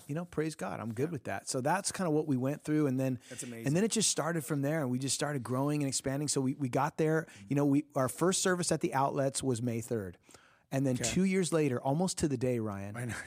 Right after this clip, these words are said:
Speaker 1: May fifth was our
Speaker 2: Oh, the
Speaker 1: first
Speaker 2: fifth?
Speaker 1: service. It was May fifth was our first
Speaker 2: Oh,
Speaker 1: service.
Speaker 2: my
Speaker 1: Two years to the
Speaker 2: goodness.
Speaker 1: day,
Speaker 2: That's crazy.
Speaker 1: we went into the new building.
Speaker 2: Yeah.
Speaker 1: On-,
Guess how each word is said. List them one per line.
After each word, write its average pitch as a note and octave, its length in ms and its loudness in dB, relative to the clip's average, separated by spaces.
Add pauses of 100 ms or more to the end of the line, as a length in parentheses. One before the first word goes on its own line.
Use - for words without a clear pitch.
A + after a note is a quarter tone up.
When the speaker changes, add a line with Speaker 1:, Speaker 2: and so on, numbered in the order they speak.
(120)
Speaker 1:
May B2+ 200 4
fifth - 520 -4 (200)
was B2 160 -2
our F#3+ 80 4
Speaker 2:
Oh, G#3+ 80 6
the F3+ 60 4
Speaker 1:
first C#3+ 160 4
Speaker 2:
fifth? F3+ 100 6
Speaker 1:
service. B2 520 2 (340)
It C#3 60 0
was A#2+ 80 0
May C#3 180 4
fifth C3+ 340 2
was B2 140 0
our A#2 60 0
first C#3+ 300 0
Speaker 2:
Oh, F#3+ 80 6
Speaker 1:
service. C3+ 240 4
Speaker 2:
my - 140 2
Speaker 1:
Two A#2+ 180 2
years F3+ 220 8
to F3 140 4
the D3+ 100 2
Speaker 2:
goodness. A#2+ 80 -4
Speaker 1:
day, C#3+ 380 2
Speaker 2:
That's D3+ 260 -2
crazy. B2 420 -10
Speaker 1:
we C3+ 80 6
went C#3+ 200 4
into C#3+ 180 2
the B2+ 100 0
new B2+ 160 4
building. A2+ 380 0
Speaker 2:
Yeah. A#2+ 140 -6
Speaker 1:
On-, A#3 180 2